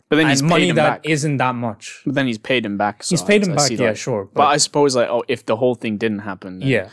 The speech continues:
Speaker 1: yeah, I, that's where you, that's where you kind of, I think that they were probably betting on people bringing up the fact that it's fake.
Speaker 2: Mm.
Speaker 1: You know, they
Speaker 2: Yeah, I
Speaker 1: weren't
Speaker 2: don't know.
Speaker 1: ma-, they, maybe they weren't trying to make it believable.
Speaker 2: Yeah.
Speaker 1: 'Cause there's too much of it that's too convenient
Speaker 2: True.
Speaker 1: and shit. So
Speaker 2: True.
Speaker 1: yeah.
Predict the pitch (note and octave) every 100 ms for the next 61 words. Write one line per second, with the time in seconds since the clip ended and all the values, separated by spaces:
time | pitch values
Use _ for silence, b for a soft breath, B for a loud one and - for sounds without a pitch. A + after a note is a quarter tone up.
0 | B - E3 F3+ F3 F3 D#3 - - E3
1 | F3 F#3+ F3 D#3+ C#3 D3 D3+ D#3+ C#3+ C3
2 | A#2+ D3 B2 A2 G#2+ - - C3 - C#3+
3 | D3 B2+ A2+ B2 B2 B2+ - A#2+ A#2 C#3
4 | B2+ G#2+ A#2 A#2 A#2 G#2+ G#2+ A2 G#2+ G2+
5 | G#2+ G#2+ G#2 G2+ - A2+ - G#2+ - G2+
6 | F#2+ - F#2+ D#2+ - _ C3+ B2+ A2+ F#2+
7 | G#2+ A2 D3 _ - A#2+ B2 G#2+ B2+ B2
8 | C3 B2 B2+ C3 C3+ C3 B2+ B2 G2+ -
9 | A#2 A2+ A2+ G#2+ G#2 G2 G#2+ A2 A#2 C3
10 | - - A2+ F#2+ C#3 C#3+ - E3 D3+ C#3
11 | B2 G#2+ G2+ A2+ G#2 F#2 G2+ G#2+ G#2 G#2
12 | G2+ - A#2+ G#2 F#2+ - E2+ F#2 - -
13 | G#2+ F#2+ F#2+